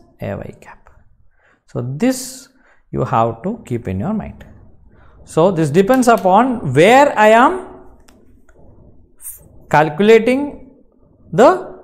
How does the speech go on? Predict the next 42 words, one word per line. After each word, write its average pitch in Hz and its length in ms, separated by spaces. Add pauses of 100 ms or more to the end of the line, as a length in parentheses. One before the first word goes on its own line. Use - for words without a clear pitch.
(260)
flux - 280
lines, - 440 (140)
in 117 80
the 113 80
sense 214 340
where 185 320
I 247 60
am 240 200
considering 220 680
my 247 140
the 185 100
sheet 127 260
charge. 104 200
If 135 140
I 190 80
keep 214 280
the 277 100
sheet 247 300
charge 240 240
in 214 240
X - 200
Z 202 260
plane, 202 420 (240)
okay, 117 340
this 147 200
is 190 180
how 156 240
your 151 180
electric 131 380
field 127 400
direction 117 400
will 247 140
be. 160 340 (300)
If 147 160
you 233 60
are 226 40
keeping 247 440
it 247 180
in 226 260
Y 175 180
Z 208 280
plane, 226 480